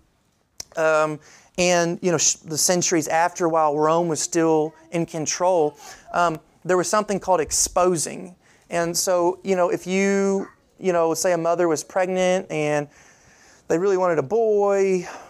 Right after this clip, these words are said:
um, or, you know, they just didn't have the money to take care of it or whatever. And again, you're talking about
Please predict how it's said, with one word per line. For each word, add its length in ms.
um, 600
or, 680
you 120
know, 120
they 100
just 100
didn't 100
have 120
the 60
money 240
to 140
take 240
care 300
of 100
it 240
or 100
whatever. 680
And 120
again, 160
you're 120
talking 240
about 240